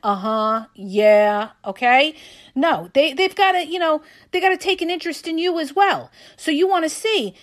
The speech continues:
is this person taking an interest in me, okay? You, you wanna make sure, because if you're interested in this girl, you should care if she takes an in-, it'll show you how much she likes you,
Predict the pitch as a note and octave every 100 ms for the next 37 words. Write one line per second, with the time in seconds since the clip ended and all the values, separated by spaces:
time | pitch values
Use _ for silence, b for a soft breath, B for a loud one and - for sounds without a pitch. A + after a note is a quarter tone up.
0 | B - C#4+ F4 F#4 - G4 F4+ E4+ C#4+
1 | _ - F#4 F4+ F4 D#4+ E4 G4+ F4+ C4+
2 | - F#3+ E3 D3 B2 - _ - A3+ F4
3 | G4+ A4+ A4+ - b b b - B3+ -
4 | D4 F#4+ G4 F#4+ G4 F#4 - A#4 A#3 D3+
5 | B B B E4 E4 E4 C#4+ C#4+ D#4 G4+
6 | G4 G4 G4 - G4 F#4 F4+ - G4+ A4+
7 | D#4+ C#4+ D4 B B D4 F4 F#4 F4+ G#4
8 | A#4 D4 C4 C#4+ D#4 C#4+ - D#4 F#4 C#4+
9 | D4 D4+ - F4 F4+ D#4+ C4+ D4 D4 D4
10 | - - C4 B3 C4 D#4 - - F3+ F3+